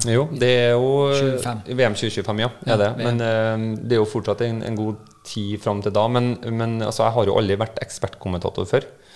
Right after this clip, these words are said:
Speaker 1: Nei.
Speaker 2: Eh, så det gleder jeg meg veldig til. Eh, da kommer jeg i et miljø som er, som satser big time.
Speaker 1: Ja.
Speaker 2: Eh, jeg vet hva jeg kommenterer. Jeg vet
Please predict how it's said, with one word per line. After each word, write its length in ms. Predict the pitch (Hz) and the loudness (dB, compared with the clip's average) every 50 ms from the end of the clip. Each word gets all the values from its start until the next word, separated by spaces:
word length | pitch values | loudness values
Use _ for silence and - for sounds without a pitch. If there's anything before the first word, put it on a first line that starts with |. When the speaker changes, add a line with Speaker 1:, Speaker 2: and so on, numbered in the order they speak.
| - - | -10 -8
Speaker 1:
Nei. 80 | 160 147 - - - _ | -8 -8 -10 -12 -8 _
Speaker 2:
Eh, 920 | - 113 113 113 110 110 110 110 110 107 107 110 107 107 107 107 107 107 107 | 2 4 6 8 8 8 6 6 4 4 4 2 2 2 2 0 0 0 -2
så 100 | 104 120 | 0 2
det 120 | 110 120 113 | 2 4 6
gleder 200 | - 113 87 87 | 6 4 4 4
jeg 80 | 90 | 0
meg 120 | 101 101 101 | -4 -2 -2
veldig 240 | 104 98 90 90 90 | -2 -2 -2 0 0
til. 160 | - 127 147 - - - | 0 0 0 -2 -6 -4
Eh, 360 | 120 113 107 107 107 107 107 | -2 -2 0 0 0 -2 -2
da 160 | 107 110 113 | 0 -2 -2
kommer 320 | - - 113 101 92 92 | -2 -2 -4 -2 -2 0
jeg 640 | 95 95 98 98 101 101 101 101 101 101 101 104 - - | 0 0 0 0 0 0 0 0 0 -2 -2 -4 -4 -2
i 120 | 107 101 | -2 0
et 260 | 101 98 - - - | -2 -2 -4 -8 -8
miljø 300 | 110 104 101 95 87 90 92 | -4 -4 -2 -2 -2 -4 -4
som 260 | - - 104 98 98 | -4 -4 -4 -2 -2
er, 440 | 95 92 92 92 95 98 98 95 98 95 95 95 95 95 - 113 | -2 0 0 0 0 0 -2 -2 -4 -4 -4 -6 -6 -6 -8 -10
som 160 | - - 104 | -10 -10 -10
satser 760 | - - 110 - - - - - - 98 101 98 95 98 101 98 95 95 98 - | -8 -10 -12 -12 -10 -10 -6 -2 -2 0 0 0 0 0 -2 -4 -6 -8 -12 -8
big 220 | - 110 95 87 90 | -6 -6 -6 -6 -4
time. 320 | - 104 101 113 135 143 143 - - - - | -2 0 0 0 -2 -4 -6 -10 -16 -16 -14
Speaker 1:
Ja. 100 | 110 98 - - _ _ - | -12 -12 -14 -16 _ _ -2
Speaker 2:
Eh, 540 | - 107 101 98 98 101 101 101 101 101 101 | 0 2 4 4 4 4 4 4 2 0 -2
jeg 260 | 101 - - 110 95 | 0 0 0 2 2
vet 240 | 92 92 98 98 - | 2 2 2 0 0
hva 140 | - 117 117 | 0 0 0
jeg 40 | - | 0
kommenterer. 560 | - 110 98 90 - 87 92 104 127 147 160 - | 0 -2 -2 0 0 2 2 2 0 -2 -2 0
Jeg 160 | - 107 98 | 0 0 2
vet 360 | 98 98 101 104 - - - | 2 2 2 0 -4 -10 -18